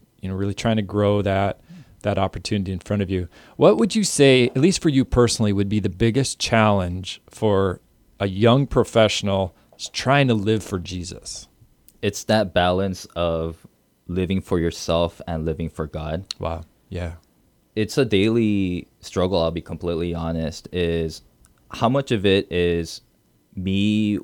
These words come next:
Speaker 2: wanting to, and I think part of it is just my personality, like, even when I was playing soccer, even when, it, like, whatever I do, I kinda pour myself into it.
Speaker 1: Right, right.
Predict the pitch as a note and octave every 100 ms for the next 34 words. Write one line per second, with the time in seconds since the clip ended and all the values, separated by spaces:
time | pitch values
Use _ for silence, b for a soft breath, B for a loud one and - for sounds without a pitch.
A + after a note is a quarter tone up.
0 | - F2+ F#2 F#2+ F#2 - G2+ F2+ F2 G2
1 | G2+ A2+ D3 C3+ - - F#2+ G2 F2 E2
2 | E2 E2+ E2 D#2+ - D2 D#2+ D#2 D#2 D#2
3 | D#2+ D#2+ D2+ D2+ D#2 b b b b -
4 | F2+ F#2 F2 D#2+ - D#2+ D#2+ - D2+ D#2
5 | E2 D#2+ D#2 E2 F2+ E2+ E2+ E2+ E2 G2
6 | F#2 F#2+ F#2+ G#2 A#2+ F#2 F2 E2 - E2+
7 | D#2 - E2+ E2 D#2+ D#2 D2 - F2 F2+
8 | F#2+ - - A2+